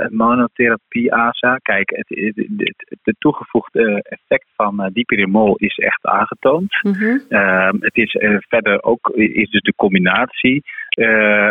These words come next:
Speaker 1: asa plus dipyridamol is vergeleken met clopidogrel monotherapie. En dat is, eh, eh, even goed.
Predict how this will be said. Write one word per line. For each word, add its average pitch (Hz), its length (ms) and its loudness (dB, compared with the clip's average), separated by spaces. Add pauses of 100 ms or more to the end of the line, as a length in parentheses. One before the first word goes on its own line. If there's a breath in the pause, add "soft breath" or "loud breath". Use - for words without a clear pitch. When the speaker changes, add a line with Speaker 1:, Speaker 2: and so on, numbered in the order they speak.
Speaker 1:
asa 110 420 0
plus 123 260 0
dipyridamol 101 760 4
is - 260 -2
vergeleken 98 580 0
met 92 100 2
clopidogrel 92 640 0
monotherapie. 85 760 -2
En 98 100 2
dat 95 220 0
is, 113 120 0
eh, 92 600 0
eh, 90 360 0
even 90 280 0
goed. - 340 -4